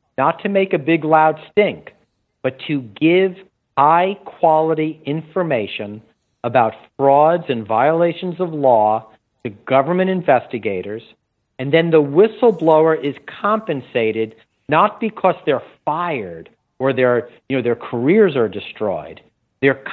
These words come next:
compensated if their information about the violations is accurate and can be used to hold the wrongdoer accountable. And this has had a radical transformation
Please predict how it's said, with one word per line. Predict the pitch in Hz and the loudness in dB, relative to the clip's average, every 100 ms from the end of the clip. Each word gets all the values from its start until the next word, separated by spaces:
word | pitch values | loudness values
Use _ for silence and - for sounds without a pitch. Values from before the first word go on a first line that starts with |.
| - | 0
compensated | 175 202 - 214 - - 190 196 175 | 0 0 -2 -4 -2 0 2 0 0
if | 147 - | -2 0
their | 131 131 - - | 0 -2 -4 -2
information | 175 202 - 214 196 165 151 151 165 151 | 0 -2 -2 -2 2 2 2 0 -4 -2
about | 131 127 - | 2 2 0
the | |
violations | 113 107 117 131 160 139 127 120 131 113 | -4 0 2 4 2 2 0 -2 -6 -10
is | 107 104 - - | -10 -12 -12 -6
accurate | 127 151 - 196 208 208 - _ _ _ | -2 -4 -4 -2 -2 -4 -16 _ _ _
and | 127 127 | -10 -8
can | - 123 | -6 -4
be | |
used | 123 117 131 165 185 185 - - _ _ - | -4 -2 2 2 2 -2 -8 -20 _ _ -4
to | |
hold | - - 160 170 139 | 0 2 4 4 0
the | |
wrongdoer | 123 120 135 156 170 143 151 143 143 139 - _ | -2 2 4 2 0 -2 2 2 2 -2 -20 _
accountable. | - - 170 175 175 - - - _ _ _ _ _ _ _ _ | -14 -4 -2 -2 -4 -8 -10 -16 _ _ _ _ _ _ _ _
And | 131 131 | -6 -4
this | 120 185 185 | 0 0 2
has | 202 | 0
had | 175 160 | 2 2
a | 139 127 - _ _ - | 2 -2 -8 _ _ -6
radical | 156 165 190 196 196 196 196 196 _ _ | -2 0 0 -2 -2 -2 -2 -8 _ _
transformation | 170 170 165 - 170 156 143 135 147 139 | -4 -4 -6 -4 -2 2 0 0 -6 -8